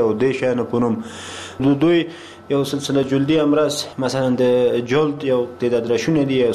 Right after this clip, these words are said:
سور رنګي اندفاعات دي چې دوی ته انتقالیږي، بل انتاني ناروغۍ دي، مثلا دوی د پیچکارۍ د لارې دغه مواد چې اخلي، په میکروبونو اخته پیچکارۍ وي، بل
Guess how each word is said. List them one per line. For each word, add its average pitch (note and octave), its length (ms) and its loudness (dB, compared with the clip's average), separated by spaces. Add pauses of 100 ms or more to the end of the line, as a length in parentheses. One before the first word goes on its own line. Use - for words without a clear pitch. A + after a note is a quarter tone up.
سور A#2 200 0
رنګي A#2+ 640 0
اندفاعات A#2 640 0
دي C#3+ 80 0
چې C#3 180 -4
دوی C#3+ 160 2
ته B2+ 120 4
انتقالیږي، A#2+ 680 0 (380)
بل C3+ 160 2
انتاني C3 420 0
ناروغۍ D3 480 2
دي، C3 80 2 (160)
مثلا B2+ 320 -2
دوی C#3 160 4
د A#2 100 0
پیچکارۍ C3 480 2
د C#3 120 2
لارې A#2+ 520 0
دغه G#2 240 2
مواد B2 300 2
چې - 80 -8
اخلي، A#2 300 -2 (200)
په A#2 160 0
میکروبونو C#3 520 0 (500)
اخته - 340 -2
پیچکارۍ B2 480 2
وي، A2+ 100 -2 (240)
بل C3+ 60 0